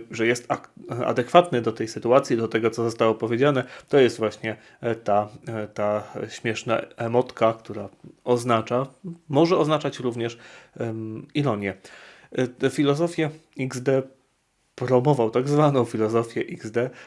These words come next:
em, promował jeden z, e, polskich polityków, dlatego nie będę tutaj go z nazwiska wymieniał, żeby nie robić,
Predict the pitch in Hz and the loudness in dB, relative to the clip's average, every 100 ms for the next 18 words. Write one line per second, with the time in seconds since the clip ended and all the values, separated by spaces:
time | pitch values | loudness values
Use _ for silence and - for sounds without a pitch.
0 | - 113 113 - 113 113 117 120 113 _ | -12 -10 -6 -4 -2 0 0 0 -4 _
1 | _ _ _ _ _ _ 139 135 123 113 | _ _ _ _ _ _ -2 0 0 -2
2 | 107 110 110 110 110 - - 117 113 110 | -4 -6 0 0 -2 -8 -12 -10 -4 -4
3 | 110 - - 113 113 120 226 131 113 - | -2 -10 -6 -4 -4 -4 -4 -4 -6 -14
4 | 117 113 113 110 113 117 107 101 110 110 | -14 -14 -10 -6 -4 -4 -6 -10 -6 -2
5 | 113 107 113 117 113 - 107 113 131 131 | -2 -2 -4 -2 -6 -2 0 2 0 0
6 | 117 113 104 98 - - 131 120 113 113 | 0 -2 -6 -6 -14 -14 -4 -2 -2 -4
7 | 113 | -8